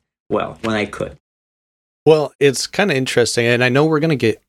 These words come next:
Speaker 2: into more of, like, the science discussion in a little bit since you're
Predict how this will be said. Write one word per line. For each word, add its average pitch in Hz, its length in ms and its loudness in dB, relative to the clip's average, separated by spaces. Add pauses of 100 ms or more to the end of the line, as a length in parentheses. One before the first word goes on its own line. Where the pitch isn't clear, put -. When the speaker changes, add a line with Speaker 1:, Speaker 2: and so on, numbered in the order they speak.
(100)
Speaker 2:
into 117 320 0
more 110 260 2
of, 98 120 -2
like, 101 160 -2
the 101 100 -6
science 104 560 -4
discussion 104 560 -4
in 101 100 -2
a 104 60 -2
little 107 220 0
bit 104 180 -2
since - 420 -4
you're 104 480 0